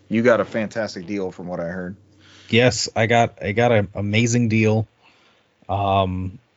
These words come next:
Speaker 2: <sighs> one of those things where I just, I couldn't pass it up.
Speaker 1: Yeah.
Speaker 2: And, um, yeah, after holding it in my hand, I've, I've fallen in love with this thing. I can't wait to, uh,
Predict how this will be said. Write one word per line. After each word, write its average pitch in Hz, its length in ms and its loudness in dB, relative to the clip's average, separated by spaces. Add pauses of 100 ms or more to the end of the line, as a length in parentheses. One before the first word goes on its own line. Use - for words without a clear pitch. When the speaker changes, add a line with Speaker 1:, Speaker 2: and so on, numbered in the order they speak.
(1200)
Speaker 2:
<sighs> - 380 -10
one 110 220 0
of 123 60 6
those 110 180 4
things 117 280 4
where 107 180 4
I 104 80 2
just, - 340 -6
I 104 140 0
couldn't 110 380 -2
pass 117 340 0
it 104 80 -2
up. 107 240 0 (540)
Speaker 1:
Yeah. - 160 -14 (1400)
Speaker 2:
And, 107 600 -2 (340)
um, 113 720 2 (1200)
yeah, 107 360 2
after 117 280 2
holding 120 380 4
it 113 180 0 (240)
in 120 140 -2
my 113 160 0
hand, 113 500 0
I've, 104 520 -2
I've 107 120 -4
fallen 113 360 0
in 104 120 -2
love 101 160 -2
with 95 120 -6
this - 160 -8
thing. 101 160 -2
I 98 80 0
can't 101 260 -2
wait 101 220 -4
to, 98 340 -2
uh, 90 360 2